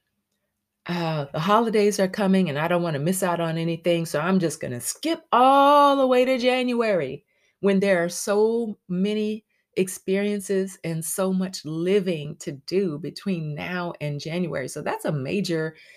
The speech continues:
um, <laughs> that's a major cop-out in a way, not to be judgmental, but, um, it's a mind trick that we can play on ourselves sometimes, that instead of taking today as today,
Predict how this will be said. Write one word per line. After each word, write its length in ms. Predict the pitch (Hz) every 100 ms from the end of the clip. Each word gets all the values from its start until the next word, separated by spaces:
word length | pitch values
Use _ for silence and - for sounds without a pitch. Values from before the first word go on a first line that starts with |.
| _ _ _ -
um, 520 | 180 156 147 160 - _ _ _ _
<laughs> 360 | _ _ _ -
that's 340 | 208 302 320
a 80 | 247
major 800 | 190 202 180 196 180 165 156 - _
cop-out 640 | - 156 175 185 220 247
in 160 | - 247
a 80 | 240
way, 300 | 240 254 254
not 240 | 170 190
to 80 | 185
be 120 | 202
judgmental, 600 | 190 180 180 196 185 170
but, 220 | 151 147 - - - - -
um, 460 | 175 156 147 147 -
it's 180 | 202 202
a 60 | 190
mind 420 | 185 175 202 190
trick 320 | - 156 - _ -
that 160 | 147
we 180 | 156 151
can 260 | 151 170 139
play 240 | 190 156
on 180 | 147 143
ourselves 500 | 139 - 147 131 131
sometimes, 800 | - 135 - 143 131 127 123 - _ _ _ _ 147
that 240 | 165 139
instead 440 | 160 147 - 160 170
of 200 | 170 -
taking 560 | 180 165 156 156 151
today 480 | - 147 160 151 151 -
as 340 | 147 143 -
today, 580 | - 135 131 127 135